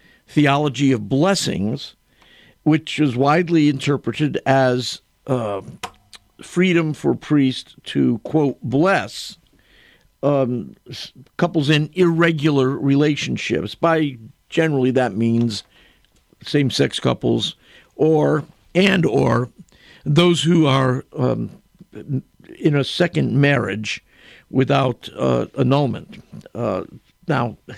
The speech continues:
this is one of the big, <laughs> one of the big issues concerning this document,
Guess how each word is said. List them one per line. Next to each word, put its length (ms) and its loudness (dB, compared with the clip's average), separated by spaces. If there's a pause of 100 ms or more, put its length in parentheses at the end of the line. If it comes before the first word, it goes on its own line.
(1500)
this 180 2
is 120 0
one 160 2
of 60 0
the 60 0
big, 320 0 (340)
<laughs> 460 -6 (1120)
one 120 2
of 80 2
the 60 4
big 320 0
issues 520 2
concerning 640 0
this 220 0
document, 640 0